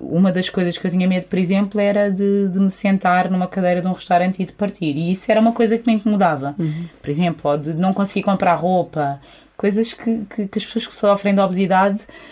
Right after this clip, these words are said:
Speaker 1: são, são, são obstáculos, eh, que têm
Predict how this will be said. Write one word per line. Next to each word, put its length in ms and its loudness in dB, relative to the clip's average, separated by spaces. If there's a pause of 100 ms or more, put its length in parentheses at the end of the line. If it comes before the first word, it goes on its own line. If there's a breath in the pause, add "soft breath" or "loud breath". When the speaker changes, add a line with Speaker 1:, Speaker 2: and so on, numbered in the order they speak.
(220 loud breath)
Speaker 1:
são, 420 0
são, 280 -2
são 260 2
obstáculos, 720 -2 (180)
eh, 240 -2 (100)
que 80 -8
têm 460 0